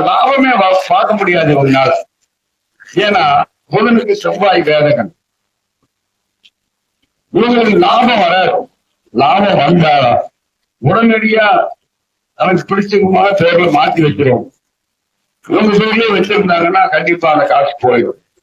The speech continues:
ஏன்னா புதனுக்கு செவ்வாய் வேதகன், அதையும் கவனிக்கணும். அது கடகராசிக்காரர் சொந்த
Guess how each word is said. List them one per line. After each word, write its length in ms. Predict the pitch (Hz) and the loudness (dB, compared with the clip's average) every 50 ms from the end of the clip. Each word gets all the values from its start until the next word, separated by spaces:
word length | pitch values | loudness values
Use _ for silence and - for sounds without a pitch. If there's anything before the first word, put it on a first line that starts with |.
| _ _ _ _ _ _ _ _ _ _ - | _ _ _ _ _ _ _ _ _ _ -10
ஏன்னா 140 | - 180 185 185 - | -4 -2 -2 -2 0
புதனுக்கு 460 | 170 170 185 214 214 208 - - 190 - - | 0 0 0 0 0 -2 -2 -2 -4 -2 -2
செவ்வாய் 400 | - 151 - - 180 170 160 - 135 139 | -2 -4 -2 -2 0 0 0 0 0 0
வேதகன், 360 | 139 139 135 127 120 117 - - _ _ _ _ _ _ _ _ _ _ _ _ _ _ _ _ _ _ _ _ _ _ _ _ _ _ _ _ _ _ _ _ _ _ _ _ _ _ _ _ _ _ _ _ - | 0 0 0 -2 -4 -4 -8 -12 _ _ _ _ _ _ _ _ _ _ _ _ _ _ _ _ _ _ _ _ _ _ _ _ _ _ _ _ _ _ _ _ _ _ _ _ _ _ _ _ _ _ _ _ -4
அதையும் 380 | - 196 220 247 247 233 190 185 | -2 0 0 0 0 0 0 0
கவனிக்கணும். 540 | 170 165 151 139 127 123 117 107 101 - _ _ _ _ _ _ _ _ _ _ _ _ _ _ _ _ _ _ _ _ _ _ _ _ _ _ _ _ _ _ _ _ _ _ _ _ _ _ _ _ _ _ _ _ _ _ | 0 0 0 0 0 0 -2 -2 -4 -8 _ _ _ _ _ _ _ _ _ _ _ _ _ _ _ _ _ _ _ _ _ _ _ _ _ _ _ _ _ _ _ _ _ _ _ _ _ _ _ _ _ _ _ _ _ _
அது 240 | - 151 196 208 196 - - | -4 -4 -2 -2 -4 -4 -2
கடகராசிக்காரர் 1000 | 170 175 208 240 254 247 233 220 226 196 202 220 180 196 190 190 - - - 170 170 | -2 0 0 0 0 0 0 0 0 0 0 0 0 0 0 0 0 2 0 0 0
சொந்த 260 | 196 202 190 190 | 0 -2 -2 -2